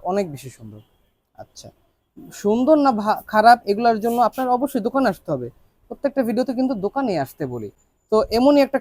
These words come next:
কালেকশন আজকে আপনারা দেখতে পাচ্ছেন। ভিডিওটা দেখার সাথে সাথে ভিডিওতে অবশ্যই একটা লাইক দিয়ে রাখবেন, অন্য ওইরা যেতেছে। ভিডিওটা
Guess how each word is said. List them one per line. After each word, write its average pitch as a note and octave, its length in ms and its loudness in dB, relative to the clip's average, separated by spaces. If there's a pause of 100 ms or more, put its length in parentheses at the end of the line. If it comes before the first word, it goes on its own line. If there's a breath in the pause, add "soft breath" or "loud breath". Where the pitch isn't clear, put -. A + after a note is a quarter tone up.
কালেকশন A3+ 400 0
আজকে - 180 -4
আপনারা F3+ 260 -4
দেখতে F3+ 220 -4
পাচ্ছেন। C3+ 280 -8
ভিডিওটা F#3 300 -2
দেখার G3+ 220 -2
সাথে A3 200 -2
সাথে A#3+ 160 0 (420)
ভিডিওতে A#3 340 2
অবশ্যই A#3+ 280 0
একটা G#3+ 180 -2
লাইক E3 180 4
দিয়ে D#3 120 -2
রাখবেন, C3+ 240 -4
অন্য C#3 100 -2 (100)
ওইরা C3 220 0
যেতেছে। - 320 -16 (480)
ভিডিওটা A3+ 280 0